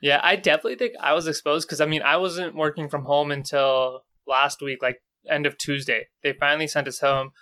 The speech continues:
Um, and I was taking the train in every day and stuff. By then, it was, like, a ghost town. Um, and someone who had been in contact with it had actually come to our office. Um, and I wasn't there the morning of that day, but I was there later that day. So I was like,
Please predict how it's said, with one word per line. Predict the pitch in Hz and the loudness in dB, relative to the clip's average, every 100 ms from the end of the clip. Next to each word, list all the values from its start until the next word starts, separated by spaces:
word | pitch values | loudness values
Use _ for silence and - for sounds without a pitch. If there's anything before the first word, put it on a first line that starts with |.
| _ _ - | _ _ 0
Um, | 147 143 131 127 | 4 4 2 0
and | 160 | 2
I | 156 | 2
was | 175 175 | 2 0
taking | 185 185 185 | -4 -4 -6
the | |
train | 175 175 175 175 | -4 -2 0 -2
in | 175 | -2
every | 170 165 | -2 -2
day | 160 160 | 0 0
and | 165 | 0
stuff. | 160 156 139 | 0 2 4
By | 151 | 4
then, | 196 | 4
it | 208 | 2
was, | 165 147 | 2 2
like, | 127 | 0
a | 120 | -2
ghost | 139 165 - | 0 -2 -2
town. | 127 120 120 _ _ _ _ | -2 -2 -4 _ _ _ _
Um, | 147 143 131 123 123 _ _ _ _ _ - | 2 4 4 0 -6 _ _ _ _ _ -2
and | 160 139 | 0 4
someone | 175 202 180 | 4 4 2
who | |
had | 170 139 | 0 2
been | 151 | 0
in | 143 | 0
contact | 135 - 160 185 175 156 | 0 0 4 2 2 -2
with | 147 151 | -2 0
it | 143 - _ - | 0 -2 _ -2
had | 160 | 4
actually | 165 165 165 | 4 4 -4
come | - 165 170 | -2 0 4
to | |
our | 151 | 4
office. | 143 151 160 143 127 - - 147 | 6 4 4 0 -2 -6 -4 2
Um, | 139 127 127 | 4 4 4
and | |
I | 151 | 4
wasn't | 180 175 165 | 4 2 2
there | 165 170 151 - | 4 2 -4 -10
the | 151 | -6
morning | 143 151 175 | 0 2 2
of | 175 | 2
that | 180 | 2
day, | 180 170 | 2 2
but | 147 | 2
I | |
was | 139 | 4
there | 147 139 | 2 2
later | 139 147 | 2 4
that | 151 151 | 4 2
day. | 156 147 | 2 2
So | 139 | 0
I | |
was | 123 | -4
like, | 123 | -8